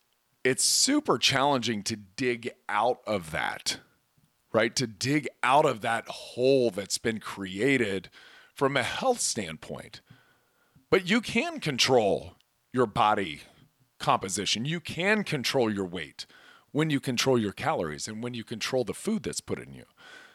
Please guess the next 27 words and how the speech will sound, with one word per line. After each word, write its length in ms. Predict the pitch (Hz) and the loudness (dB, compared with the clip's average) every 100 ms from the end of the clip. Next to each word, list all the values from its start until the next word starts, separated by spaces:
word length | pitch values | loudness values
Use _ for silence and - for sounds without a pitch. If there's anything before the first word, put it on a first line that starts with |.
| _ - | _ 0
Now, 180 | 135 135 | 2 4
when 260 | 151 147 | 4 2
we're, 480 | 139 190 196 190 180 - | 6 8 8 6 4 2
like, 200 | 131 117 | 2 4
in 80 | 139 | 2
the 80 | |
strength 300 | 120 - 151 | 2 2 2
and 140 | 131 107 | 0 -2
conditioning 460 | 113 143 - 156 139 | 2 4 4 2 4
world, 340 | 147 165 156 - - - - _ _ - | 6 6 4 -4 -20 -20 -20 _ _ -4
we 140 | 135 | 0
say 480 | 131 147 131 117 104 120 | 4 6 6 4 2 -6
we 160 | 131 143 | -2 -2
can't 380 | - 180 190 - | 0 0 2 2
make 180 | 165 117 | 0 2
somebody 380 | 156 147 147 | 0 2 2
who's 240 | 117 139 113 | 2 2 2
slow 480 | - 120 110 123 123 | 2 4 6 8 6
fast, 640 | - 95 107 185 - - - _ _ _ _ - | 4 4 4 2 -2 -6 -14 _ _ _ _ -4
but 160 | 185 | -2
we 100 | 190 | 0
can 320 | 175 - 220 302 | -2 -2 -2 0
make 140 | 190 | 2
somebody 380 | - 170 139 120 | 4 4 4 4
who's 200 | 131 117 | 4 4
slow 500 | - 127 120 101 85 - _ | 4 6 6 6 2 -6 _
faster. 760 | - - 101 143 - - 73 | -6 0 0 0 -4 -6 -10